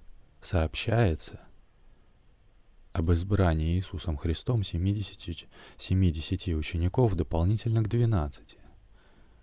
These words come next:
После сего избрал Господь и других семьдесят и послал их по два пред лицом своим во всякий город и место, куда сам хотел идти. И сказал им: «Жатвы много, а делателей мало. Итак, молите Господина жатвы,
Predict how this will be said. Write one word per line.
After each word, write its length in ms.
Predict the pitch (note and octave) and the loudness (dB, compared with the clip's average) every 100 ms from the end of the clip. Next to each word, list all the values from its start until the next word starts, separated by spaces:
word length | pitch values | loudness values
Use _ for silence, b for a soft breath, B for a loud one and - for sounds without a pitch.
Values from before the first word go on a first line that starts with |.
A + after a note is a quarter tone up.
| b - | b -8
После 340 | - G2+ - D#2+ | 2 4 4 0
сего 380 | - G2 F2 D#2+ | 2 2 4 2
избрал 360 | E2+ F#2 D#2+ | 2 2 4
Господь 440 | D#2+ D#2+ - C3 E2+ | 2 -2 -2 0 0
и 60 | |
других 380 | D#2+ E2+ A#2 A2 | -2 0 0 -2
семьдесят 640 | - G#2 F2+ D2 C#2+ - | -2 0 0 -2 -6 -8
и 60 | - | -8
послал 460 | - D#2 G2+ F#2+ E2 | -6 -4 0 0 0
их 120 | - | -4
по 140 | D#2 | -6
два 240 | D2+ A2 A#2+ | -2 -2 0
пред 240 | F2 D#2 | 0 0
лицом 420 | D2+ D#2 - A#2 | -2 -2 0 0
своим 400 | - - D#2 D#2 | -2 -6 -6 -6
во 120 | D#2 | -6
всякий 400 | D#2 - E2+ - | -4 -2 -2 -2
город 400 | E2 F2+ E2 D#2 | -4 -2 0 0
и 40 | E2 | 0
место, 320 | G#2+ A#2+ E2 | -2 -2 -6
куда 240 | - D#2+ | -6 -6
сам 220 | D#2 G#2+ A2 | -2 -2 -2
хотел 420 | - - G#2 A2+ | -2 -2 -2 -2
идти. 440 | - - E2+ E2 B B B B B B B | -6 -12 -14 -16 B B B B B B B
И 80 | - | -18
сказал 500 | - G2+ F#2 E2+ D#2 | -4 0 2 2 0
им: 100 | D#2+ | -2
«Жатвы 380 | D#2 G2 - D#2+ | 2 2 0 -2
много, 400 | E2+ B2 A2 D#2 | 0 2 2 0
а 80 | D2+ | -2
делателей 580 | F#2+ A2 A2 - G#2 G#2 | 0 0 0 0 0 0
мало. 460 | E2 D2 D2+ F#2+ - B B B B - | 0 -4 -8 -14 -18 B B B B -10
Итак, 320 | G2+ F2 D2+ | -2 0 0
молите 400 | F2 F2+ E2 E2 | 2 2 2 -2
Господина 580 | E2 - F2 E2 E2 D#2+ | -6 -4 -2 -2 -2 -2
жатвы, 380 | G2 B2 F#2 | 0 -2 -4